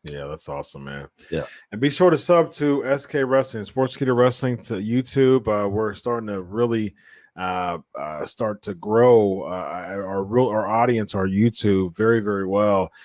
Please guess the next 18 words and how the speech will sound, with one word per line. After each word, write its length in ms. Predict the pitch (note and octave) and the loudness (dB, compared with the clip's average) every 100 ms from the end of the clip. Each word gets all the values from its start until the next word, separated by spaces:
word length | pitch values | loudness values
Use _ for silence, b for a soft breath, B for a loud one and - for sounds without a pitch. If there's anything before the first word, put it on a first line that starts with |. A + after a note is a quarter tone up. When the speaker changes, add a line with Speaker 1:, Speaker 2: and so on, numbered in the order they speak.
| B B | B B
Speaker 1:
So 140 | B2 | -2
thank 300 | A2 C3+ C3+ | 2 2 4
y'all 240 | C#3 B2 A2 | 4 4 4
for 180 | A#2+ | 0
supporting. 640 | G#2+ A2 - A#2+ A#2+ A2+ G#2+ | 0 -2 0 4 4 4 2
Thank 220 | A#2 A2+ | 0 2
y'all 140 | A2 | 0
for 160 | G#2 G2+ | -2 -14
to 140 | - | -18
continue 360 | - G2+ G2+ A#2+ | -16 -14 -8 -6
to 80 | A2+ | -6
support. 500 | - G2+ A#2+ A#2 A2+ b b b | -8 -4 4 4 4 b b b
Follow 240 | - D#3+ E3+ | 2 6 6
us 120 | - | 4
on 160 | C#3 B2 | 0 0
Twitter. 640 | - C#3+ D3+ D#3 D#3 D3+ | 2 6 8 8 8 4
Uh, 240 | A#2+ A#2 | -2 -4
you, 360 | A2+ B2 B2+ | -2 -4 -4